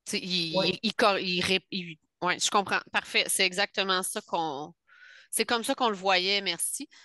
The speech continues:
Speaker 1: Puis oui, euh, je, je suis tout à fait d'accord avec l'idée que l'élève doit savoir tout au long de, de sa progression en classe, il doit savoir ce qu'on attend de lui,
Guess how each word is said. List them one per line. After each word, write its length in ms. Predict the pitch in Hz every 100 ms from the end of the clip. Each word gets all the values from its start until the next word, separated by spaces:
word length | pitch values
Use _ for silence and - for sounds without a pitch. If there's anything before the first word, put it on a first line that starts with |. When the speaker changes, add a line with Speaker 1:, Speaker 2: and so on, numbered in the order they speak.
| - _ _
Speaker 1:
Puis 180 | 190
oui, 360 | 190 196 220 226
euh, 720 | 180 165 160 160 160 160 165
je, 140 | 160 170
je 20 |
suis 240 | - -
tout 140 | - -
à 60 | 180
fait 100 | 180
d'accord 260 | 170 202
avec 200 | 190 180
l'idée 240 | - 165 185
que 100 | -
l'élève 280 | 175 175 175
doit 200 | 160 165
savoir 680 | - 175 165 175 185 185 -
tout 120 | - -
au 80 | 180
long 200 | 175 190
de, 280 | 180 160 160
de 160 | 160
sa 240 | 160 - 160
progression 560 | - 170 165 156 190
en 140 | 180 156
classe, 340 | 190 185 190
il 60 | 165
doit 180 | 165
savoir 640 | 170 165 160 175 185 196 190 _ _ _ _
ce 60 | -
qu'on 120 | 190
attend 320 | 175 170 185
de 80 | 180
lui, 340 | 180 202 277